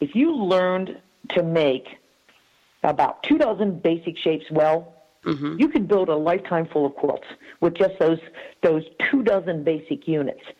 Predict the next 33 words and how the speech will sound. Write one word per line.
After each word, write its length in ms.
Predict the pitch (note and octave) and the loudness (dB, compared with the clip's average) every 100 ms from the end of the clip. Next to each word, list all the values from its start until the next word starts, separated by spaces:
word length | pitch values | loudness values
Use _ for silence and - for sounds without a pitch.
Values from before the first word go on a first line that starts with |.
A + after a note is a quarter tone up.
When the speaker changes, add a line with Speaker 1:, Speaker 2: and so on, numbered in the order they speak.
| - - | -20 -14
Speaker 2:
Mm-hmm. 160 | D#3 F3+ | -2 2
Speaker 1:
And 340 | F3 E3+ E3+ - - | 4 2 -4 -8 0
I, 200 | A3 D4 - - | 2 0 -4 -2
I've 240 | F3 C#4 - | 0 0 0
followed 300 | - F#3+ G3+ | 0 2 2
that 160 | G3+ G3+ | 0 0
philosophy 720 | G3 F#3+ G3+ G3+ G#3 F#3+ F#3 - - - G3 - - | 0 0 0 -4 0 0 -2 -10 -12 -8 -8 -6 -2
for 120 | F#3 | -2
thirty 320 | F#3 G#3+ A3 | 2 0 0
plus 280 | G3+ G#3+ G#3 | 0 0 0
years, 200 | A3 C#4+ F#3+ | -2 -2 0
and 120 | F3 | 0
I'm 180 | B3+ B3 - - | -2 -4 -12 -6
still 260 | A#3+ D#4 F4 | -2 2 2
designing 600 | G3 - C#3+ C3+ B2+ - - - | 0 -2 -2 -2 -4 -10 -18 -8
with 120 | - E3 | -4 0
those 180 | E3 E3 | 0 0
same 220 | F3 E3 | -2 0
basic 360 | D3+ D3+ - C#3+ | 0 -2 -2 -4
units. 340 | D#3+ B2 - - | 0 0 -2 0
And, 340 | D#3 D#3 D3+ | 2 2 2
uh, 300 | D3+ C#3+ C#3+ - _ - - E3 | 2 2 0 -4 _ -20 -2 2
I 120 | F3+ | 4
actually 340 | A3 A#3+ F#3 | 2 2 -2
designed 600 | E3+ F3+ F3+ F3 E3+ E3+ - _ _ - | 0 -2 0 0 -2 -4 -14 _ _ 0
all 280 | F3 A#3 D#4 | 2 4 2
of 100 | F#3 | -2
my 180 | D3+ D3+ - | -4 -6 -4
fundamental 460 | E3 D#3+ G#3 B3 | -4 -2 -4 -4
tools 420 | - D3 C#3 A#2+ - - _ - | -4 -2 -2 -2 -10 -20 _ -4
to 100 | F#3 | -4
deal 500 | B2+ F3 C#4 F#3+ D3+ | -2 2 4 4 2
with 360 | D3+ E3 E3+ | 2 2 2